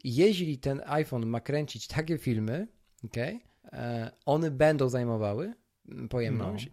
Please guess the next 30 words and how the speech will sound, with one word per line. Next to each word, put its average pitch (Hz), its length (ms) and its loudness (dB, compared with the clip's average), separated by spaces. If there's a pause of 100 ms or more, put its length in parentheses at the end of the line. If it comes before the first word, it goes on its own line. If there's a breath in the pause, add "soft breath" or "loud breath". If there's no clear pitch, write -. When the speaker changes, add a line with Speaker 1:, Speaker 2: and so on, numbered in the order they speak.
Speaker 1:
i 139 180 -8
jeżeli 151 380 0
do 156 120 4
tego 180 260 2
dorwą 147 340 0
się 131 160 -6
vlogerzy, 131 760 2
no 185 200 6
to 208 140 2
te 196 140 6
pięćset 240 480 4
dwanaście 220 580 2
gigabajtów, 214 1300 6
no 233 580 4
ja 233 360 -6
pierwszy 254 440 6
raz 240 200 6
od 196 120 -2
dawna 190 360 8
jestem 160 240 0
w - 40 -10
stanie 151 240 2
Miłoszowi 143 460 0
uwierzyć 139 440 0
w - 60 -18
to, 143 160 0
że 135 260 0
może 139 340 0
być 120 120 -12
problem. 101 500 -6